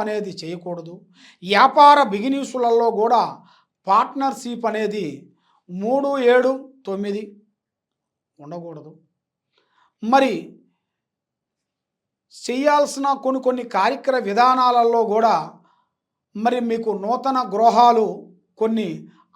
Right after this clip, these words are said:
అతి దగ్గరలో ఎదురయ్యే మార్గాలు కొన్ని కనబడుతున్నాయి. అంటే ఒక ఇల్లు కొనటం కానీ, భూమి కొనటం కానీ, లేదా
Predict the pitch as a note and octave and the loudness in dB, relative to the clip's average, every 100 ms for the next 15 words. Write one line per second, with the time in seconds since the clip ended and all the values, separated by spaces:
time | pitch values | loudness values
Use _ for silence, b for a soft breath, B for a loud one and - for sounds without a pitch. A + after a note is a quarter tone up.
0 | - F#3+ C4+ G#3 G3+ G3 A#3 A3+ A3 F3+ | -10 -10 -8 -8 -8 -2 -2 0 -2 -4
1 | F#3 G3 G3+ F#3 F3 E3+ F3 F3 F3 E3 | -4 -4 -4 -6 -10 -10 -10 -10 -12 -18
2 | D#3+ D3 D3+ D3+ D3+ D3+ C#3+ D3 _ _ | -18 -20 -20 -20 -20 -20 -20 -20 _ _
3 | _ _ _ _ G3+ G#3 G#3+ D#3+ - _ | _ _ _ _ -8 -4 -2 -4 -14 _
4 | _ _ _ - F3 F#3 D#3+ - _ _ | _ _ _ -14 -8 -8 -8 -14 _ _
5 | _ - E3+ A3 G#3+ E3+ F3 F#3 F3+ E3+ | _ -14 -8 -4 -4 -6 -8 -8 -6 -6
6 | E3 E3+ - _ _ _ D#3 G3 A3+ A3 | -8 -14 -20 _ _ _ -10 -6 -6 -6
7 | E3+ F3 F#3 F3+ F3 E3+ F3 - b b | -10 -10 -10 -8 -8 -8 -12 -20 b b
8 | b F3+ A3+ A#3+ | b -4 2 4